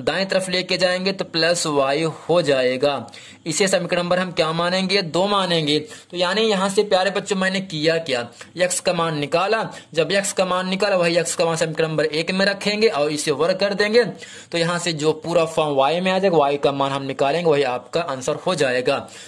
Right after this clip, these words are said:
तो लिखते क्या है इसके आगे, समीकरण नंबर दो का मान एक में रखने पर, तो नीचे लिखेंगे समीकरण दो का मान, दो का मान एक में रखने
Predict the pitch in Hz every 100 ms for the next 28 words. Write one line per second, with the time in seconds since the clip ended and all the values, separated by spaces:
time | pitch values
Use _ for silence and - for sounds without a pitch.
0 | - 170 175 185 208 214 208 180 165 -
1 | 160 147 139 156 - - - - 165 165
2 | 190 190 208 165 180 175 185 165 190 196
3 | - - _ 160 170 190 196 160 - 147
4 | 147 113 110 104 - 143 143 151 170 165
5 | 185 196 175 147 147 - - - _ -
6 | _ _ - _ - _ - - 165 170
7 | 190 175 170 160 - - _ _ _ _
8 | - _ - _ _ 143 139 185 214 202
9 | 202 196 185 156 151 156 123 107 98 _
10 | - - _ _ _ - - _ - _
11 | _ 139 131 180 190 185 175 156 151 160
12 | - - 175 196 202 214 208 180 170 190
13 | 190 - _ _ - _ - - _ 65
14 | _ _ _ _ - _ _ - _ 127
15 | 147 156 165 160 160